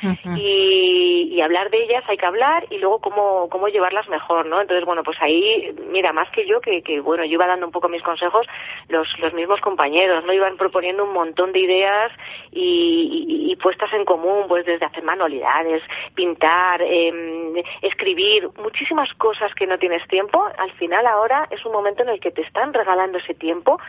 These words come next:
Speaker 2: y aprendes a,
Speaker 1: No, no,
Speaker 2: a,
Speaker 1: sí,
Speaker 2: bueno,
Speaker 1: sí.
Speaker 2: a valorarlo.
Speaker 1: Sí, ya te digo que aquí vamos a ser creativos a la fuerza. Aquí estamos sacando todo lo que
Speaker 2: Totalmente,
Speaker 1: teníamos.
Speaker 2: totalmente.
Speaker 1: Unos pintan, el otro se hace la, la, la, la paella, el otro. Es increíble lo creativos que somos los seres humanos y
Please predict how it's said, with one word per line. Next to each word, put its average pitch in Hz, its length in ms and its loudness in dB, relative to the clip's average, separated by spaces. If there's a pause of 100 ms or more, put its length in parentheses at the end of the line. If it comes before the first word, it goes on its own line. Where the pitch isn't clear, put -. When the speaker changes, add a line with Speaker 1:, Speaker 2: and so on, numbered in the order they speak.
(320)
Speaker 2:
y 180 440 2
aprendes 185 520 0
a, 180 680 2
Speaker 1:
No, 151 100 4
no, 175 160 0
Speaker 2:
a, - 60 -2
Speaker 1:
sí, - 160 0
Speaker 2:
bueno, 196 80 -2
Speaker 1:
sí. 196 60 0
Speaker 2:
a 190 60 2
valorarlo. 151 300 2
Speaker 1:
Sí, 202 140 4
ya 202 160 2
te 202 140 -4
digo 220 300 6
que 240 100 2
aquí 208 180 2
vamos 233 180 2
a 233 40 0
ser 233 140 0
creativos 220 380 4
a - 20 4
la 233 100 4
fuerza. 226 420 2 (180)
Aquí 196 180 0
estamos 262 340 2
sacando 269 440 4
todo 247 180 4
lo 294 80 6
que 349 100 4
Speaker 2:
Totalmente, 247 220 4
Speaker 1:
teníamos. 415 240 2
Speaker 2:
totalmente. 392 480 4
Speaker 1:
Unos 370 260 2
pintan, 392 380 2 (380)
el 240 100 4
otro 262 180 -2
se 269 80 -2
hace 240 120 -4
la, 220 260 -2
la, 185 200 0
la, 214 120 2 (180)
la 208 200 2
paella, 269 540 2
el 208 80 -2
otro. 208 200 -2 (220)
Es 220 100 -2
increíble 277 540 2
lo 196 120 4
creativos 214 400 0
que 247 100 -2
somos 214 200 2
los 185 120 0
seres 226 240 2
humanos 226 400 4
y 196 120 -2